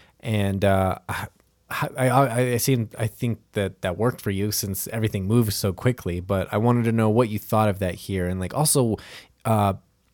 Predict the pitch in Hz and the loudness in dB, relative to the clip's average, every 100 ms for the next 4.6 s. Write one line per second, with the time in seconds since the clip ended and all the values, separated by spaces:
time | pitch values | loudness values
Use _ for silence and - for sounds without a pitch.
0 | - 120 110 110 107 101 - - - 107 | -6 0 2 4 4 2 -2 -8 -4 -2
1 | 101 107 101 101 - - 92 90 90 90 | -2 2 2 2 0 -2 -2 -2 -2 -2
2 | 92 90 90 87 87 101 92 95 - 110 | -2 0 0 -2 -4 -6 -4 -4 -4 -4
3 | 98 87 87 98 92 101 92 95 92 87 | -2 -4 -2 -2 0 0 0 0 0 0
4 | 95 87 87 87 104 113 | 0 0 0 -2 -4 -6